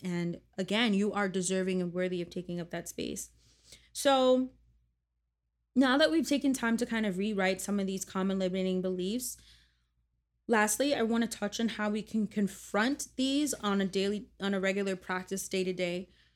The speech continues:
So one major way that I deal with or address limiting beliefs, because they don't just go away or disappear, they kind of fall into the background over time.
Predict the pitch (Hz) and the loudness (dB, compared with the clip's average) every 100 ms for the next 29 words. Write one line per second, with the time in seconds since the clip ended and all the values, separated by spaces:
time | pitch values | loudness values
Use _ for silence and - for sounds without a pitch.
0 | _ - - 233 220 202 202 214 233 269 | _ -2 4 6 6 2 2 2 4 6
1 | 254 226 214 220 233 226 208 190 185 190 | 6 6 2 2 4 4 2 2 4 4
2 | 190 196 - _ - 190 175 185 190 190 | 0 -2 -6 _ -4 -2 -2 0 0 2
3 | 190 - - _ _ _ - - - 240 | -2 -6 -20 _ _ _ -20 -10 2 6
4 | 233 214 208 196 202 190 202 196 185 185 | 6 6 2 0 -2 0 0 0 0 0
5 | 196 190 196 185 190 - 226 269 226 285 | 0 0 0 0 -2 -2 2 2 4 4
6 | 392 311 - 196 233 - 208 208 202 196 | 2 0 -6 0 0 2 2 4 4 2
7 | 196 185 185 - - - 180 185 233 302 | 0 -2 -6 -6 -8 -6 -2 0 0 -4
8 | - - _ - 214 - 240 269 254 - | -10 -20 _ -2 -2 0 2 4 2 0
9 | 208 214 214 214 196 185 170 170 196 208 | 0 0 0 -2 -2 -2 -4 -2 -2 0
10 | 226 220 190 185 185 - 180 196 240 262 | -2 -4 -4 -4 -6 -4 -2 -2 -2 -4